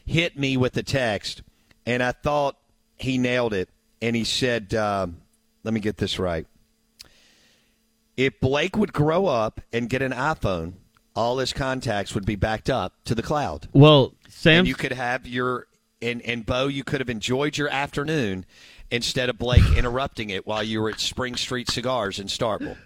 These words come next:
Speaker 2: First
Speaker 1: Blake
Speaker 2: off, you did enjoy your afternoon 'cause it took you, like, one text message.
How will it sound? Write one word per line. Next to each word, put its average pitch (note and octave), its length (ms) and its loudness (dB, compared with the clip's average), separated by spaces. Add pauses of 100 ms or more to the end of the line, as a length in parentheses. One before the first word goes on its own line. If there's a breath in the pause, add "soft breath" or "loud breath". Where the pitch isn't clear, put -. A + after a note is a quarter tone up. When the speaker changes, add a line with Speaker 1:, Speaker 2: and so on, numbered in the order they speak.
(120)
Speaker 2:
First G3 220 6
Speaker 1:
Blake C#3+ 180 8
Speaker 2:
off, C3+ 60 0
you D#3+ 180 8
did C#3+ 320 6
enjoy A#2+ 360 6
your A#2 180 8
afternoon A2 420 4
'cause A2+ 160 -2
it A2 80 -4
took C3+ 220 2
you, B2 120 6
like, G#2+ 300 2
one A2 360 2
text G#2+ 300 -2
message. F#2+ 500 -2